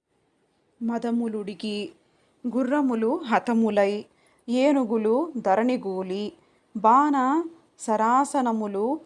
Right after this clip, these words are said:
జారిపడి, కవచములు జీర్ణములై, అంగములు ఖండితములై, రథ, గజ,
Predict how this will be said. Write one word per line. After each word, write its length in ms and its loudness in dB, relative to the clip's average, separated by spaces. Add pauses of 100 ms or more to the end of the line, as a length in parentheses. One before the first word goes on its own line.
జారిపడి, 840 0 (380)
కవచములు 800 0 (200)
జీర్ణములై, 880 2 (340)
అంగములు 840 0 (200)
ఖండితములై, 880 0 (440)
రథ, 300 2 (340)
గజ, 220 4